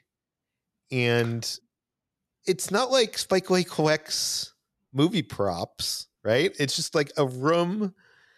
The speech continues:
that is dedicated to his collection, from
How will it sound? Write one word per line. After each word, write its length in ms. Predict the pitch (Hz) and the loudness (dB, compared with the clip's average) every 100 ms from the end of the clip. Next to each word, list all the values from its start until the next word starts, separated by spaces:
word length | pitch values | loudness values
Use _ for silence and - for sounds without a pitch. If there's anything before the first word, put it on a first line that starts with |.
| _ _ _ _ _ - | _ _ _ _ _ 0
that 80 | 135 | 2
is 160 | 131 | 2
dedicated 1200 | 113 110 135 135 151 143 - 107 92 87 98 107 _ _ _ - | -2 -4 2 4 2 2 2 2 2 -4 -6 -10 _ _ _ -10
to 760 | - 120 110 107 107 107 113 110 _ _ _ _ _ _ _ _ - | -2 2 4 4 4 4 0 -2 _ _ _ _ _ _ _ _ -2
his 180 | 151 - | -2 -2
collection, 680 | - 139 123 - 113 92 | -2 2 2 0 -4 -6
from 580 | 95 - 113 117 110 110 | -4 0 2 2 -2 -6